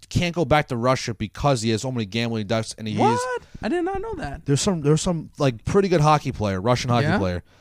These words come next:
Speaker 1: who can't go back to the state, uh, to Russia because of gambling debts, and then there's, like, a loan shark's coming after him.
Speaker 2: Really?
Speaker 1: Yeah, coming for his life.
Speaker 2: Let me see. Let me see what we got.
Speaker 1: Ah, what the hell's his name? I thought it was Jágr.
Speaker 2: No way. I didn't, I didn't think it was Jágr.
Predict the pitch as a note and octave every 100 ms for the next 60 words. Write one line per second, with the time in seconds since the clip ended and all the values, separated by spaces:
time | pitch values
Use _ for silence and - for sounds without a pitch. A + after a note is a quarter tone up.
0 | _ - C3 - E3 E3 E3+ B2+ D3+ D#3
1 | - B2+ - - C#3 - A#2+ - A#2+ A2+
2 | C3+ A#2+ A2 F#2 G2+ - C3 A2+ A2 G#2
3 | _ _ - _ _ - C#3 C3+ B2 G2
4 | A2+ G#2+ - A2 A2 G#2+ G#2+ G2 A2 A#2
5 | A2 A2 G#2 - - G2+ F#2+ G2 - E2+
6 | E2+ - - E4 D4+ - - - - A2+
7 | G2 F2 - B2 A#2 G2+ G2+ G#2 F#2 D#2+
8 | D3+ - - - D#3+ - C#3 - D3+ -
9 | - - D3+ A2+ F#3+ - A#3 A#3 A3+ A3
10 | A3 A#3+ C#3+ - A3 A3 F#3 E3+ G#3 E3+
11 | F2 - _ _ _ _ E3+ A3 D#4+ D#4
12 | C4+ C3 C#3 G3+ A#3+ F3 _ _ _ D#3
13 | D#3 C#4 F3 - C#3 B3 - B2+ A#2+ A#2+
14 | A2+ A2+ A2+ F#3+